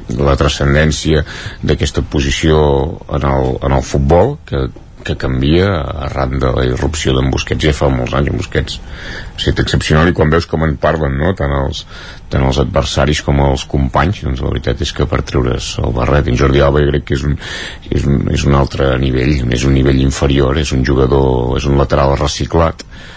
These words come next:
que per jugar a l'atac, doncs, eh, funciona, i per defensar no funciona. I a Europa, que és on et jugues les garrofes, hi ha quatre o cinc partits a l'any que t'has de defensar, i, i tots aquests partits, quan els ha jugat amb la samarreta del Barça, doncs no,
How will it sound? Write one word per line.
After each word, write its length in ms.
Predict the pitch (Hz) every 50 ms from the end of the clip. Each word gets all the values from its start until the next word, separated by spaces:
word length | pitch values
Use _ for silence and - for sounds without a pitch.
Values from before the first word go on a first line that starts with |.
| - - - -
que 80 | - -
per 140 | - 73 65
jugar 320 | 67 69 67 60 67 67 67 67 67 67 67 65 65 65
a 60 | 65 65
l'atac, 380 | 67 67 - 80 85 85 - - - -
doncs, 460 | - 67 64 53 - 60 60 - -
eh, 140 | - - 62
funciona, 560 | 62 - - 69 67 - - - 85 82 87 95
i 140 | 98 90 -
per 140 | - 67 65
defensar 460 | 69 - - 64 64 65 - 62 62 64
no 60 | 64
funciona. 480 | - - 67 64 - - 65 60 57 67 71 - - - -
I 140 | 65 65
a 20 | 64
Europa, 460 | 62 65 67 67 - - - - - 62 - - -
que 80 | -
és 60 | - 62
on 60 | 62
et 80 | 64 64
jugues 240 | 60 - 65 65 65
les 140 | 65 64 64
garrofes, 460 | 69 69 67 78 76 71 - 82 76 - - - - - - - - - -
hi 60 | - 67
ha 60 | 64
quatre 240 | - - 69 62 -
o 80 | - 67
cinc 240 | - 69 67 69 64
partits 320 | - - - 76 71 -
a 60 | 73
l'any 100 | 69 73
que 80 | 71 -
t'has 200 | - - 65 -
de 60 | 65 64
defensar, 480 | 64 - - 67 58 - - - 58 57 - - - - -
i, 140 | 62 57 - -
i 80 | - - - - -
tots 160 | 85 80 -
aquests 300 | - 71 - 69 - - -
partits, 460 | 78 71 - - 80 78 73 - -
quan 100 | 80 73
els 80 | 69 67
ha 60 | 65
jugat 220 | 64 67 67 64 -
amb 80 | - 67
la 60 | 67
samarreta 380 | - 69 - 69 69 67 80 73
del 80 | 69 71 69
Barça, 300 | 71 73 - - - 127 120 107 - - - - - - - -
doncs 160 | - - 69 64
no, 140 | 62 64